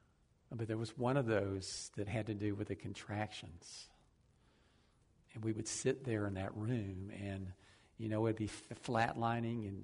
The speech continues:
l-, l-, Caroline would be talking with us and almost laughing sometimes, and then you could see it start to creep up. And the expression on her face began to change.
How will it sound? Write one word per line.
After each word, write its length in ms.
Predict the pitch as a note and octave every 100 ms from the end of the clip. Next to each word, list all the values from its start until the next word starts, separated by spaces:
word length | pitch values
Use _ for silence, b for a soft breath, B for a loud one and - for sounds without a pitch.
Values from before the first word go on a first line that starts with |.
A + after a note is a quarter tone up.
| A2
l-, 140 | G#2+ -
l-, 140 | B2+ B2+ -
Caroline 540 | - B2 A#2 A2 A2+ A2
would 160 | G#2+
be 180 | G#2+ G#2 -
talking 480 | - A2 - A2
with 180 | A2 A2
us 240 | A2 - -
and 260 | G2+ - -
almost 380 | A2+ A2 A2+ A2+
laughing 360 | G#2 A2+ - A#2
sometimes, 760 | - A2+ - A2+ A2 A2 A2 - B B B -
and 140 | A2
then 140 | A2+
you 80 | A2+
could 160 | A#2 A2+
see 220 | - A2+
it 100 | -
start 320 | - B2+ A2
to 80 | -
creep 380 | - - G2 -
up. 260 | G2 - - - - - _ _ b b b b b b b
And 100 | G#2
the 40 |
expression 520 | G2+ - - A#2 - B2
on 120 | A2
her 60 |
face 320 | G2+ - G#2+ -
began 340 | A#2 G#2+ G2+
to 80 | G2+
change. 760 | - G2 F#2 - - - -